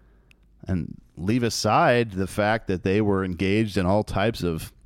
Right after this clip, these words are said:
abominable practices like tossing their own babies into the fire. They did,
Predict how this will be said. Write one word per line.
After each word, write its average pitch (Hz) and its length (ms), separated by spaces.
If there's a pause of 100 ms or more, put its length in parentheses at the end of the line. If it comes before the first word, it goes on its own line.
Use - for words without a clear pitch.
(1040)
abominable 95 640
practices 95 760
like 87 300 (1300)
tossing 104 460
their 92 160
own 107 180
babies 98 400
into 98 220
the 78 100
fire. 95 500 (2250)
They 104 200
did, 110 460